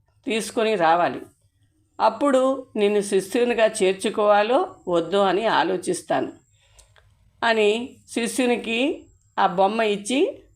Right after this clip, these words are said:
వెళ్ళమని చెప్పాడు. ఆ మాటకు శిష్యుడు సరే అని ఒప్పుకొని ఆ పక్షి బొమ్మని చేతిలోకి తీసుకున్నాడు. ఆ బొమ్మను తీసుకొని బయటకు వచ్చాడు. వచ్చి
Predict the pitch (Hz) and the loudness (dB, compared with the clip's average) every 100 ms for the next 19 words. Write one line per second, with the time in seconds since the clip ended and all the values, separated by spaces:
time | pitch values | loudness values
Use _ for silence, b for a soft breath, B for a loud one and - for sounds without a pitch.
0 | - 190 180 190 190 202 220 180 160 151 | -6 0 2 2 2 0 -2 -4 -2 -4
1 | 127 - _ _ b b b b - 220 | -4 -6 _ _ b b b b 0 2
2 | 220 269 311 370 339 302 262 240 302 269 | 6 4 4 2 2 2 0 0 0 2
3 | 208 254 392 - - - 208 247 262 247 | 2 0 -4 -12 -10 2 4 6 4 4
4 | 220 185 220 214 202 170 175 - b b | -2 -4 -2 0 2 2 0 -4 b b
5 | b b b - 185 202 208 302 254 269 | b b b -2 2 2 2 0 2 2
6 | 262 247 240 240 208 233 254 233 202 208 | 2 0 -2 0 0 0 0 0 -2 -4
7 | 208 - 208 175 131 - - _ _ _ | -6 -2 0 0 -2 -6 -16 _ _ _
8 | _ _ - 196 190 220 294 311 311 254 | _ _ 0 2 4 4 4 2 0 -2
9 | 269 - 269 233 220 233 254 _ _ _ | -2 0 2 2 0 -2 -8 _ _ _
10 | - 196 214 240 233 220 180 - 143 110 | -6 4 6 6 2 2 0 0 -2 -2
11 | - _ _ _ - 226 240 285 262 254 | -12 _ _ _ -4 -2 0 0 0 0